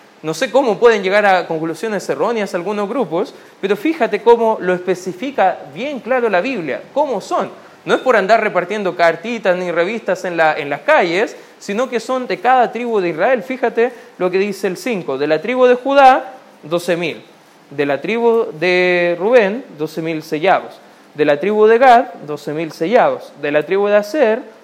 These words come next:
doce mil sellados. De la tribu de Neftalí, doce mil sellados. De la tribu de Manasés, doce mil sellados. De la tribu de Simeón, doce mil sellados. De la tribu de Leví,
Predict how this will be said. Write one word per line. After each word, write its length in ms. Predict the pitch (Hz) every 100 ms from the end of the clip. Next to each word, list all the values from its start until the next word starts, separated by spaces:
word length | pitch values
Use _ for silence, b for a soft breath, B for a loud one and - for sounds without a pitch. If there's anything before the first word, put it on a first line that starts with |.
| -
doce 220 | 156 -
mil 200 | 170 175
sellados. 640 | 156 165 214 190 123 - -
De 80 | 143
la 120 | 147
tribu 280 | 147 220 214
de 100 | 208
Neftalí, 580 | 202 202 240 254 196 247 B B -
doce 240 | 262 -
mil 200 | 277 269
sellados. 640 | - 240 277 185 135 - - 147
De 100 | 190
la 160 | 190
tribu 240 | 226 247 233
de 220 | 214 202
Manasés, 800 | 185 180 185 - 302 185 254 - B B -
doce 340 | 170 180 180
mil 220 | 185 170
sellados. 720 | - 160 214 170 123 - 151
De 100 | 170
la 160 | 170 175
tribu 240 | 220 226
de 100 | 214
Simeón, 560 | 214 220 247 240 202 262 B B -
doce 320 | 214 277 254
mil 220 | 226 220
sellados. 640 | - 190 254 214 147 156 160
De 80 |
la 120 | 170 175
tribu 280 | 226 226
de 100 | 220
Leví, 420 | 226 240 262 254